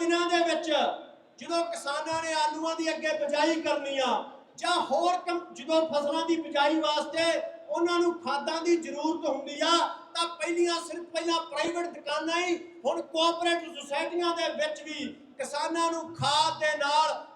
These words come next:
ਜਬਰੀ ਜਿਹੜੀਆਂ ਚੀਜ਼ਾਂ ਨੇ, ਉਹ ਮੜੀਆਂ ਜਾ ਰਹੀਆਂ ਨੇ। ਖਾਦ ਦੇ ਨਾਲ ਆਹ ਲੈ ਲਓ, ਆਹ ਲੈ ਲਓ। ਕਈ ਥਾਵਾਂ ਤੇ ਤਾਂ ਇਹ ਆ ਕਿ ਪਸ਼ੂਆਂ ਦੀ ਦਿੱਤੀ, ਜਿਹੜੇ ਕਿਸਾਨ ਨੇ ਪਸ਼ੂ ਨਹੀਂ ਰੱਖੇ, ਉਹਨੇ ਪਸ਼ੂਆਂ ਦੀ ਫੀਡ ਦਾ ਕਰਨਾ ਕੀ ਆ? ਹਰ ਖੇਤਰ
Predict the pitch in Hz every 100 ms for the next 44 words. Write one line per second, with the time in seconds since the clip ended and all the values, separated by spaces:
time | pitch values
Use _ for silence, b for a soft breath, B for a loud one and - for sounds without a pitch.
0 | - 311 330 370 339 320 330 320 - 285
1 | 226 285 277 285 262 233 247 294 294 262
2 | 254 247 247 240 233 226 - - - 277
3 | 302 311 320 311 302 302 285 294 330 330
4 | 311 320 311 262 302 330 311 320 330 -
5 | - - - 330 349 320 320 330 330 330
6 | 330 320 294 320 339 339 349 349 - 294
7 | 285 320 330 330 - _ _ _ - -
8 | 247 240 277 - - _ _ _ _ _
9 | - - 233 - 277 320 311 - - 254
10 | 277 294 294 294 277 _ 285 311 320 302
11 | - 285 285 247 - - 311 330 330 320
12 | 269 - 302 302 302 226 262 262 294 277
13 | 269 269 247 269 262 247 240 226 - -
14 | - - 311 339 - 320 320 349